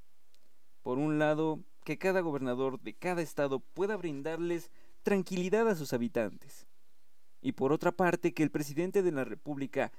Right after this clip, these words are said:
tenga otra estrategia de seguridad. No podemos seguir tolerando que el crimen organizado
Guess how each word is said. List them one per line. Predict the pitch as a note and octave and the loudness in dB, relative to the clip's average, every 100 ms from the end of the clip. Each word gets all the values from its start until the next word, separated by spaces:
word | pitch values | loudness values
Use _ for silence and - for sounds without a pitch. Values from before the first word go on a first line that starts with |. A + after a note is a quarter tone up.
| - - | -12 -4
tenga | A3+ B3+ B3 G3+ | 0 4 4 4
otra | G#3 G3 | 2 0
estrategia | E3 B2 A2+ C3+ D3 | 0 0 0 0 0
de | A#2 | 0
seguridad. | G#2+ F#2 F2+ F2 D#2 - - - - - - - - - - | -2 -4 -4 -4 -4 -8 -12 -12 -12 -12 -12 -12 -12 -12 -2
No | D3+ | 0
podemos | D3+ D3+ D#3+ D3+ | 2 2 2 2
seguir | B2 C3 - | 2 2 4
tolerando | C3+ A#2+ A#2 B2 A#2 | 6 8 6 4 0
que | - | 0
el | B2 | 0
crimen | D#3+ G3 G3+ F3+ | 2 2 2 0
organizado | C3+ B2 A2 C3 B2+ B2+ | -2 -2 -4 -2 0 -2